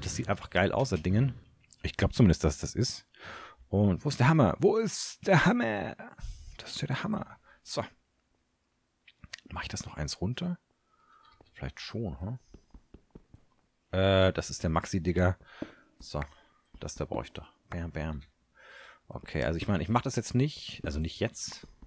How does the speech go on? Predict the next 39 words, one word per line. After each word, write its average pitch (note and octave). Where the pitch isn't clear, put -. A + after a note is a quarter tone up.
Ach -
hey, D2
ich C#2
hab -
mich -
ja -
schon -
voll -
verbaut. -
Du F2
liebe G2
Güte. -
So, -
weißt E2+
du B2+
dann... G#2
Ah, G#2
ich -
glaub -
nämlich, G#2
da A2+
darf A2+
ich -
nicht -
zu G#2
weit F2
reingehen, A#2
sonst F#2
lande G2+
ich -
bei F2+
mir F#2
im E2
Dingster-Raum, B2
im F#2
Bumster-Raum, C3
du F#2
weißt G#2+
schon. C#3